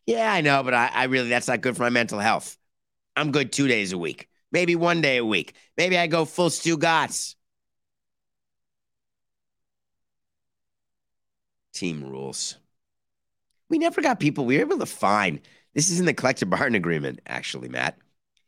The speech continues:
You can fine players for violating your team rules. Huge amounts of money. I think the maximum fine is five hundred dollars. It's really impactful. What a joke.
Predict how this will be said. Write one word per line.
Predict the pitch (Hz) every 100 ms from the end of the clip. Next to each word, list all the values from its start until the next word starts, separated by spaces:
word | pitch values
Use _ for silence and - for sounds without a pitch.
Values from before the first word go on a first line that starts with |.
| _ -
You | 151
can | 202 143
fine | - - 101 107 113 113
players | - 90 92 107
for | - 82
violating | 78 85 87 80 92 92
your | 85
team | - 82 78
rules. | 82 101 - - _ _ _ _
Huge | - - 175 196 147
amounts | 135 127 117 120
of |
money. | 101 82 - _ _ _ _ _ _ -
I |
think | 160 185
the | 147
maximum | 117 117 135 - 127 110
fine | - 113 117
is | 107 80
five | - 107 110
hundred | 107 104 90
dollars. | 80 65 - - - - _ _ _ _ _ _ _ _ _ _
It's | - 85
really | 90 82 76
impactful. | 69 - 50 - - - _ _ _ _ _ _ _ _ _ _ _ _ _ _
What | 60
a | 52 _
joke. | - 60 50 -